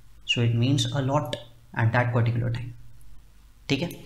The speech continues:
सर, ये सब कहानियाँ अभी क्यों बोल रहे हैं? मतलब अभी result आने वाला है, अभी तो आप और ज़्यादा blunder position के ऊपर लेके जा रहे हैं हमको।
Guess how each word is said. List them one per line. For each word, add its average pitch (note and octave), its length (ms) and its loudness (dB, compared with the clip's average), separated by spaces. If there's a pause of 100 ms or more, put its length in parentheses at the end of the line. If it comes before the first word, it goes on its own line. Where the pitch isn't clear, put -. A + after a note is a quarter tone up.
(520)
सर, G3 160 2
ये G3 80 6
सब G#3+ 120 2
कहानियाँ F#3+ 400 6
अभी G3 100 6
क्यों G3 160 6
बोल E3 140 2
रहे C3 160 -2
हैं? - 280 -8
मतलब G3 300 -2
अभी F3+ 120 2
result F#3 300 6
आने F#3+ 160 6
वाला F#3 220 4
है, F#3 80 6
अभी E3+ 140 2
तो F3 100 2
आप F3 140 6
और E3+ 160 2
ज़्यादा E3+ 220 2
blunder E3 280 0
position E3 420 2
के E3 60 -4
ऊपर E3 180 -4
लेके D#3 200 -2
जा D3 140 2
रहे D3+ 100 2
हैं D3 80 -2
हमको। C3+ 240 -6